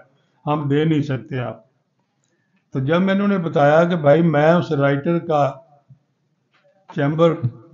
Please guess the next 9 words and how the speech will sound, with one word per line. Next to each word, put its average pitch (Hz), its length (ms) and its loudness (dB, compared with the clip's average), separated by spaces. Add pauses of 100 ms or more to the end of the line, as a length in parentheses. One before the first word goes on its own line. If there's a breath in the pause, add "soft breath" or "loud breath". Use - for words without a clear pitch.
(840)
کا 165 160 0 (220)
حصہ 147 200 -4
ہوں، 156 280 2
ان 151 180 -6
کا 135 340 -4 (220)
جونیئر 147 500 -2
ہوں 139 200 0
اور 139 160 -2
یہ، 127 160 -6